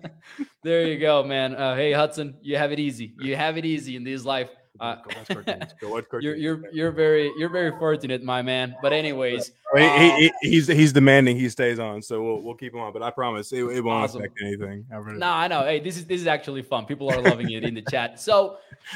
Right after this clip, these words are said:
Speaker 2: man, that's interesting. You're saying the Carolina Panthers were not able to get to Tom Brady in that game,
Speaker 1: Yeah.
Speaker 2: in those explosive plays.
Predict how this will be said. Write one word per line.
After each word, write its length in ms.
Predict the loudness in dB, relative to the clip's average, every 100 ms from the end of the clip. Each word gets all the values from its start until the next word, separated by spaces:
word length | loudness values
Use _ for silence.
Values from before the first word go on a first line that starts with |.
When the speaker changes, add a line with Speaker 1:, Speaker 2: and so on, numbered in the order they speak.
| -6
Speaker 2:
man, 240 | -2 0
that's 220 | 2 0 -2
interesting. 400 | -6 -6 -6 -4
You're 140 | -4
saying 480 | -4 -4 -4 -8 -12
the 60 | -2
Carolina 400 | 2 2 0 -2
Panthers 440 | -4 -2 -4 -4
were 160 | -4 -2
not 200 | 0 0
able 280 | 0 -2 -8
to 120 | -10
get 600 | -14 -4 -2 -4 -8 _
to 300 | -4 -2 -2
Tom 320 | -4 -4 -4 -4
Brady 460 | -8 -8 -10 -8
in 80 | -6
that 260 | -6 -6 -8
game, 220 | -6 -4
Speaker 1:
Yeah. 60 |
Speaker 2:
in 40 | -4
those 220 | -6 -10
explosive 560 | -16 -10 -8 -8 -12 -10
plays. 400 | -4 -4 -6